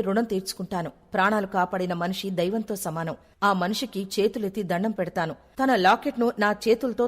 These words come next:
తన మెడలో వేస్తా, తాను సాయం పొందే స్థితిలో ఉంటే ఎంత పెద్ద సాయమైనా చేస్తాను," అనంటుంది సుమిత్ర. "అందరం వస్తామని అంటారు, తననే ఇక్కడికి రమ్మంటాను," అని కార్తీక్ అంటే, "బావ ఏదో ప్లాన్ చేశాడు," అని అనుకుంటుంది దీప. "వదిన వచ్చింది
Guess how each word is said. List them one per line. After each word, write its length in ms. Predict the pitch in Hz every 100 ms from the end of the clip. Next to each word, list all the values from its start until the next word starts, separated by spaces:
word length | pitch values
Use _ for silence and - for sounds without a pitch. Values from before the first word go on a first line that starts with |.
| 233
తన 120 | 196 202
మెడలో 260 | 202 247 208
వేస్తా, 280 | 170 - 165 - _ -
తాను 200 | 185 185 202
సాయం 260 | 185 214 214
పొందే 220 | 190 185 190
స్థితిలో 320 | 214 254 233 196
ఉంటే 200 | 190 214 226 - - 202
ఎంత 160 | 247 254 285
పెద్ద 140 | 220 202 196
సాయమైనా 460 | 208 233 277 220 240 -
చేస్తాను," 400 | 185 - 175 160 - - 208
అనంటుంది 400 | 190 196 196 240
సుమిత్ర. 300 | 196 175 180 151 - _ - 233
"అందరం 340 | 294 320 330 220
వస్తామని 420 | 208 240 220 208 185
అంటారు, 320 | 190 190 233 - - - 240
తననే 320 | 226 262 302 269
ఇక్కడికి 280 | 233 220 226 180
రమ్మంటాను," 440 | 196 226 208 196 196 196
అని 140 | 190 196
కార్తీక్ 360 | 185 - 208 185
అంటే, 200 | 180 180 - - _ 180 170
"బావ 160 | 196 247 185
ఏదో 120 | 196 196
ప్లాన్ 280 | 185 220 220
చేశాడు," 400 | 190 196 175 180 -
అని 140 | 202 175
అనుకుంటుంది 440 | 180 185 180 175 180
దీప. 180 | 165 - 160 - _ - 202
"వదిన 200 | 220 311 247
వచ్చింది 340 | 233 247 226